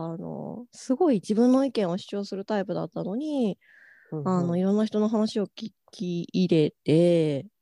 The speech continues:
Speaker 1: あの、すごいスムーズにコミュニケーションを取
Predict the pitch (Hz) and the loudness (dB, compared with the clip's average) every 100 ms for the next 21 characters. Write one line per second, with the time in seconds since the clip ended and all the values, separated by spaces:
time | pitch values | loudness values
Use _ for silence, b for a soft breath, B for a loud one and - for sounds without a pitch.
0 | _ _ _ _ _ - 170 151 147 - | _ _ _ _ _ -10 -6 -4 -4 -4
1 | 190 247 208 190 185 180 156 151 165 175 | 2 2 4 4 4 4 0 -4 -2 0
2 | 180 180 175 156 147 151 160 | 2 2 0 -2 -4 -4 -8